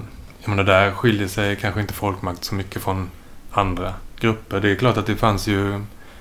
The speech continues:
det var ju en, en skön blandning folk, och det, jag menar, man skulle ju nästan kunna sätta namn på de olika titlarna som du läser upp där, men det finns ju väldigt många som, eh, gick åt andra <laughs> hållet, eller på sig, eller här var kvar där de har gjort liksom i tjugo år.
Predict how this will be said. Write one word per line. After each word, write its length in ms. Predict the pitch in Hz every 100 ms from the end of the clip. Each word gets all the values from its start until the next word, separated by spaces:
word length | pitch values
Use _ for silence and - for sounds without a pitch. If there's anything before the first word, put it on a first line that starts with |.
| -
det 80 | -
var 120 | 101
ju 380 | 113 120 113 117 -
en, 280 | 156 139 139
en 280 | 151 123 110
skön 280 | 120 101
blandning 300 | 101 98 98
folk, 320 | 95 123 107 107
och 80 |
det, 140 | 104 117
jag 180 | 117 110
menar, 460 | 104 101 98 104 110 117 120 120 113 - - - - - - -
man 160 | 98
skulle 180 | 92 104
ju 60 | 104
nästan 240 | 107 98
kunna 180 | 95 95
sätta 240 | 98 92
namn 260 | 98 90 90
på 80 | 95
de 120 | 95
olika 600 | 95 90 - 98 92 95 98 -
titlarna 480 | 107 - 98 90 90
som 140 | 95
du 80 | 90
läser 380 | 90 87 - 117
upp 160 | -
där, 120 | -
men 120 | 95 98
det 80 |
finns 220 | 95 95 98
ju 40 |
väldigt 280 | 95 92 87
många 300 | 92 104 90
som, 320 | 101 95 95
eh, 160 | 95 98 - -
gick 220 | - 101
åt 100 | -
andra 220 | - 90 -
<laughs> 0 |
hållet, 320 | - 170 -
eller 160 | 123 107
på 80 |
sig, 220 | 110 123 156
eller 260 | 135 127
här 180 | 123 117
var 100 | 117
kvar 300 | 113 95 95
där 120 | 101
de 140 | 101 101
har 80 |
gjort 260 | 98 90 -
liksom 280 | 98 - 101
i 160 | 101
tjugo 320 | 95 107 95 92
år. 180 | 90